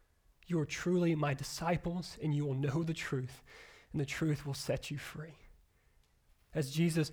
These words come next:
was talking to his disciples, the ones that had believed that he was who he said he was,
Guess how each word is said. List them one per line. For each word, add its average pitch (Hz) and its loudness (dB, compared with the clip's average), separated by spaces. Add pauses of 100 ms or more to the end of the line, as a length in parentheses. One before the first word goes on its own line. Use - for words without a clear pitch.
(140)
was 151 -2
talking - 2
to 170 2
his 147 0
disciples, 151 0
the 156 0
ones 160 4
that 160 2
had 151 2
believed 151 2 (240)
that 127 0
he 151 0
was 170 4
who 156 -2
he 131 2
said 156 2
he 151 0
was, 135 -6